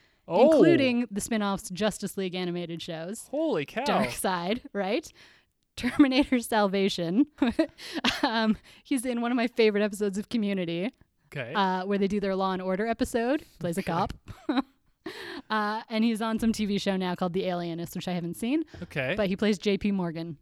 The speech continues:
Speaker 2: which is a
Speaker 1: Wow.
Speaker 2: name I know. <laughs>
Speaker 1: Yeah, absolutely.
Speaker 2: Right?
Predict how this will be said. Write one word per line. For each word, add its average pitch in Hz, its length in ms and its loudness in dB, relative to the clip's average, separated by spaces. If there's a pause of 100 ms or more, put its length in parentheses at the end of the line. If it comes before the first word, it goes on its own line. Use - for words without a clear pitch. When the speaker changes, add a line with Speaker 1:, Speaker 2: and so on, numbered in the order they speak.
(140)
Speaker 2:
which 123 140 -6
is 131 80 0
a 196 40 4
Speaker 1:
Wow. 214 60 2
Speaker 2:
name 247 220 6
I 240 120 2
know. 170 360 0
<laughs> - 80 -10
Speaker 1:
Yeah, 208 180 2 (240)
absolutely. 139 580 -6
Speaker 2:
Right? 220 320 -2